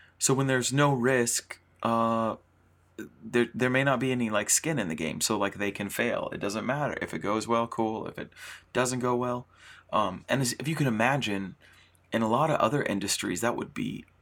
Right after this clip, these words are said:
really strange. So, like, if there was a restaurant that didn't need to make money, you know, so you go in and you get a burger and they bring you out a, you know, a, <laughs> an incredible steak, but then they charge you six dollars.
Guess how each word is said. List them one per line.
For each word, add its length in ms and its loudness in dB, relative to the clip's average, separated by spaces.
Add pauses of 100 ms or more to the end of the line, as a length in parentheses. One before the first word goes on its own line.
really 460 2
strange. 580 -2
So, 140 -4
like, 240 -4
if 240 -8 (380)
there 120 4
was 140 2
a 60 0
restaurant 800 0
that 560 -6 (640)
didn't 340 0
need 240 -2
to 80 -2
make 220 -4
money, 360 -4 (340)
you 140 -6
know, 160 -2
so 160 -4
you 80 -6
go 240 -2
in 60 -2
and 80 -4
you 60 -6
get 120 -2
a 40 -4
burger 340 0
and 120 -4
they 80 -2
bring 220 -4
you 100 -4
out 220 0
a, 240 -4
you 100 -8
know, 380 -8 (720)
a, 80 -4 (120)
<laughs> 0 - (540)
an 80 -4
incredible 560 0
steak, 460 0
but 120 -6
then 120 -6
they 100 -2
charge 260 -2
you 60 -8
six 300 -4
dollars. 420 -4